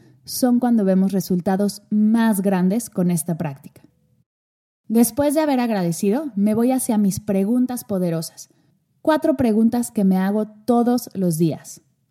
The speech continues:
La primera, ¿cómo me quiero sentir hoy? La segunda,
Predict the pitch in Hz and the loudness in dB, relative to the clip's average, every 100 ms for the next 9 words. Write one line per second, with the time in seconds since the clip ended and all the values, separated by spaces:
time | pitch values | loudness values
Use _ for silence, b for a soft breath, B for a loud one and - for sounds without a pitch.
0 | _ - 214 220 220 226 214 156 147 _ | _ -4 -2 0 0 0 0 -4 -8 _
1 | _ _ _ _ _ _ - 294 311 339 | _ _ _ _ _ _ -2 0 2 2
2 | 302 220 - 240 233 277 - 202 185 185 | 0 -2 0 0 0 -2 -2 -2 0 0
3 | 170 139 135 _ _ _ _ _ _ _ | 0 -2 -6 _ _ _ _ _ _ _
4 | _ _ _ _ _ - 185 196 - 196 | _ _ _ _ _ -8 -4 -2 0 2
5 | 214 202 147 - | 4 2 0 -6